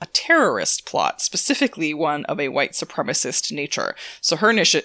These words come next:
mission is to befriend the estranged son, who is also in that same age range,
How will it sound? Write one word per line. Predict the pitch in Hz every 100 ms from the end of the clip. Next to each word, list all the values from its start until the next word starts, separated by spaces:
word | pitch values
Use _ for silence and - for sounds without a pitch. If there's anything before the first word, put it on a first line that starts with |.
| -
mission | 170 156 151 139
is | 151 139
to | - 147
befriend | 147 151 - 190 175 156 147 151 -
the | 151 143
estranged | - - - 160 165 170 180 202 - -
son, | - - 165 135 147
who | 151
is | 151 143 -
also | 131 - 139 127
in |
that | 135 123
same | 135 131 131 -
age | 139 151
range, | 160 139 -